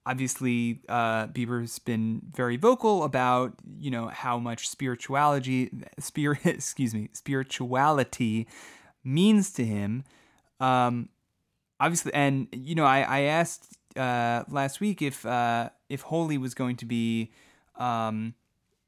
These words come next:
service to, to Christian radio. It does not seem like it is, a-, at least at this juncture, but it'll be curious. I mean, I, I, or it'll be interesting to see what happens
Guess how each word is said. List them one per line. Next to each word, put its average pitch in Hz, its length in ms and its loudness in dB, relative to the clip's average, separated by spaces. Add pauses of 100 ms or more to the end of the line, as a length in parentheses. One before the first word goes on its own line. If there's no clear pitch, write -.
(120)
service 143 340 -4
to, 127 240 -2
to 131 140 -10
Christian 135 420 -6
radio. 151 300 2
It 117 80 0
does 123 160 -2
not 127 260 0
seem 131 220 -4
like 120 240 -4
it 117 180 -4
is, 143 560 -2
a-, - 40 -6 (180)
at 131 160 -2
least 135 200 -4
at 123 140 -10
this 139 320 -4 (220)
juncture, 160 500 -2
but 123 240 0 (320)
it'll 247 160 -2
be 285 100 0
curious. 320 440 0
I 139 80 2
mean, 156 360 0
I, 143 360 0
I, 165 140 0
or 156 380 0
it'll 175 140 2
be 180 160 2
interesting 185 400 -4
to 131 80 -4
see 127 320 -2
what 127 240 -2
happens 123 680 -4